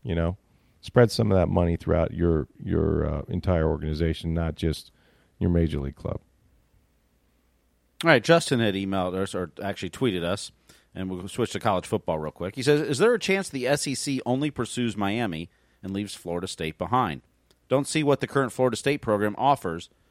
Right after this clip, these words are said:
Speaker 2: that would be of interest to the S E C."
Speaker 1: It's, it's, it's a great question, man. I'd like to say tradition,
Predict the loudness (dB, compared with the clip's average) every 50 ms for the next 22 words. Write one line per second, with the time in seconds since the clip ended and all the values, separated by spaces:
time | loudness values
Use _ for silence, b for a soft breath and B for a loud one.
0 | _ _ _ _ _ -2 -2 0 2 0 -2 0 0 -4 -4 -4 -2 -2 -2 -2
1 | -2 -4 -6 -8 -8 -10 -10 -8 -6 -6 -6 -6 -8 -10 -10 -10 -8 -10 -10 -10
2 | -12 _ _ _ _ _ _ _ _ _ _ _ _ _ _ _ _ _ _ _
3 | _ _ _ _ _ _ _ _ _ _ _ _ _ _ _ _ _ _ _ _
4 | _ _ _ _ _ _ _ _ _ _ _ _ _ _ _ _ _ _ _ _
5 | _ -20 -20 -20 -20 _ -12 -12 -12 _ -12 -6 -2 -2 -2 -2 -2 -6 -10 -8
6 | 0 2 4 4 4 2 4 6 6 6 6 4 0 -2 0 2 2 2 2 2
7 | 2 6 6 6 6 4 2 -2 2 4 4 4 4 2 -4 -2 4 4 4 4
8 | 4 2 0 0 -2 -4